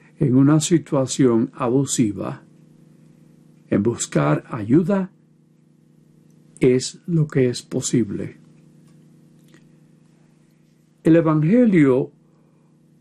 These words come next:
no nos alienta a estar sin hacer nada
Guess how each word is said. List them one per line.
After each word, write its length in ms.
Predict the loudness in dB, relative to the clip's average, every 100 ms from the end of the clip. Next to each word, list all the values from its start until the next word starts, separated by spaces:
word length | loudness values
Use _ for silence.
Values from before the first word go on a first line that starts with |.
| _ _ _ _ _ _ -2
no 320 | 2 4 4 4
nos 200 | 2 -2 -4
alienta 800 | -2 0 -2 -2 -6 -10 -10 -14 _ _ -8
a 140 | -6
estar 640 | -6 -4 -2 0 -2 -6 -14 _ _ _ _
sin 220 | -6 -2
hacer 320 | -2 0 -2 0
nada 460 | -2 -2 -6 -14